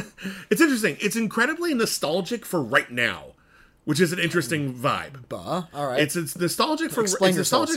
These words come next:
Speaker 2: sir.
Speaker 1: for right now, and it's mourning a time that isn't dead yet. Uh, it is the story of, uh, four young girls. They are on the verge of going to middle school.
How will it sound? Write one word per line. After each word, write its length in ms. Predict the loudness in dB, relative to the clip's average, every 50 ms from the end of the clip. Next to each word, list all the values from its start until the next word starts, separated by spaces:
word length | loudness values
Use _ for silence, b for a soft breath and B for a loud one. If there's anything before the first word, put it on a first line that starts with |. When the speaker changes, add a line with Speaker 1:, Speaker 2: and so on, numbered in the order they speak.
| 0
Speaker 2:
sir. 60 | 0 2
Speaker 1:
for 20 | 4
right 180 | 4 4 4 2
now, 300 | 0 0 0 0 0 2
and 100 | 2 2
it's 160 | 2 0 0
mourning 340 | -2 -2 -2 -2 -2 -2 -4
a 40 | -4
time 260 | -4 -4 -2 -2 -2
that 100 | -2 -2
isn't 300 | -2 -2 -4 -8 -8 -6
dead 240 | -6 -6 -6 -6 -8
yet. 240 | -10 -10 -12 -16 B B B B B B B B
Uh, 300 | 2 4 4 6 6 4 4 2
it 180 | 2 2 2 4
is 400 | 4 4 4 4 2 0 -4 -6
the 100 | -4 -4
story 600 | -2 2 4 4 6 4 4 2 0 0 -2 -2 -2
of, 460 | 0 4 6 6 6 6 4 2 -2 -4
uh, 180 | 0 2 2 2
four 300 | 2 2 2 4 6 6
young 240 | 6 6 4 4 4
girls. 440 | 4 6 6 6 6 6 4 2
They 240 | 2 2 2 2 2
are 440 | 0 0 2 4 4 4 4 2 B B B B B
on 220 | 2 2 4 4
the 80 | 4 4
verge 300 | 4 4 4 4 4 2
of 100 | 0 -2
going 300 | 0 0 0 2 0 -2
to 100 | -2 -4
middle 320 | -4 -4 -4 -2 -2 -4
school. 480 | -4 -4 -6 -4 -6 -6 -8 -8 -10 -14